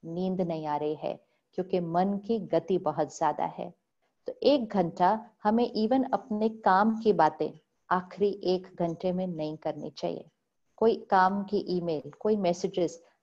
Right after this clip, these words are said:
आखिरी एक घंटे में नहीं होना चाहिए सोने से पहले। Just सोने से पहले दस पन्द्रह मिनट फिर से अध्ययन,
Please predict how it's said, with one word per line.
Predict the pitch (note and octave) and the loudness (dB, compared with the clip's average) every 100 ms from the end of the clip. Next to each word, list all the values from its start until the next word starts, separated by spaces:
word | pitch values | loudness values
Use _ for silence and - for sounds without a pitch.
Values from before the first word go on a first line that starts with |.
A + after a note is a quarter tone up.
| _ | _
आखिरी | G#3 G#3+ - B3 | -4 -4 -4 -2
एक | C4 F#3+ G3 | 0 0 -2
घंटे | E3 F3+ E3+ G3 | -2 -2 -2 -2
में | F#3 | -2
नहीं | F3 D#3+ E3 F3+ | -2 -2 -4 -6
होना | D#3+ D#3 | -6 -6
चाहिए | D3+ E3 D#3 | -6 -4 -4
सोने | - E3 D3 D#3 | -2 -4 -4 -6
से | - | -6
पहले। | - D#3+ - - _ _ _ _ _ _ _ _ _ - | -6 -6 -8 -12 _ _ _ _ _ _ _ _ _ 4
Just | D#4+ D#4+ | 4 4
सोने | - G#3+ F#3 E3+ | 0 0 2 0
से | - | -4
पहले | D#3+ D3+ D3 - D#3 _ _ _ _ - | -8 -8 -8 -10 -12 _ _ _ _ 0
दस | B3+ B3+ - | 0 0 0
पन्द्रह | E3+ E3 E3 | 2 2 0
मिनट | D#3+ D3 D3 - _ _ _ _ _ | 0 -4 -6 -10 _ _ _ _ _
फिर | - A#3+ | 4 4
से | A3 - A#3 | 4 -2 0
अध्ययन, | E3+ - F#3 E3 D#3 | 0 0 0 0 -2